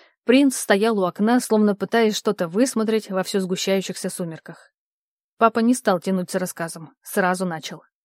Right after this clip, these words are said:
«На самом деле, истинная история создания нашего королевства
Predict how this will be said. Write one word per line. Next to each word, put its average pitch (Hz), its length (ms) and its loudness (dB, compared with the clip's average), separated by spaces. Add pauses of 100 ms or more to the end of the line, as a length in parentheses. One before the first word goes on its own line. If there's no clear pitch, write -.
(1080)
«На 180 200 -2
самом 233 420 6
деле, 233 440 6
истинная 208 680 2
история 202 420 4
создания 196 500 2
нашего 190 380 0
королевства 180 720 -2